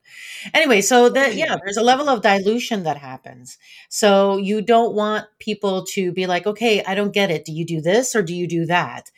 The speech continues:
Speaker 1: Because now you're,
Speaker 2: Mm-hmm.
Speaker 1: you're reaching a much broader market, hopefully.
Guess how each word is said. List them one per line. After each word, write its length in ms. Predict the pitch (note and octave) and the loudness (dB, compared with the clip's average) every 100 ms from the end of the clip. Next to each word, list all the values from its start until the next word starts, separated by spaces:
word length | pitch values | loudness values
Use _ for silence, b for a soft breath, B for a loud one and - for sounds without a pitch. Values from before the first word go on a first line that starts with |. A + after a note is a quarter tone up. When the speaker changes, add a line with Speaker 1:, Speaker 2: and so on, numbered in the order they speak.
| B B | B B
Speaker 1:
Because 320 | - A3+ A3 F#3+ | 0 4 4 4
now 140 | A3+ | 0
you're, 220 | B3+ A3 | 4 4
Speaker 2:
Mm-hmm. 200 | G3+ - F3 | 4 0 -2
Speaker 1:
you're 180 | G3 F#3 | 0 2
reaching 420 | A3 A#3 A#3 G3 | 0 -2 -2 0
a 60 | |
much 680 | F3 F#3 A#3 C#4 C#4 C#4 - | 0 2 2 2 0 -2 -6
broader 400 | F#3+ F3+ F3+ E3 | 0 4 4 4
market, 580 | D#3 D#3 F3 F#3 C#3+ D3+ | 0 2 0 0 -6 -6
hopefully. 760 | - F#3+ F3 - D#3 C3+ C#3 G3 | -4 -2 -2 -8 -12 -10 -10 -12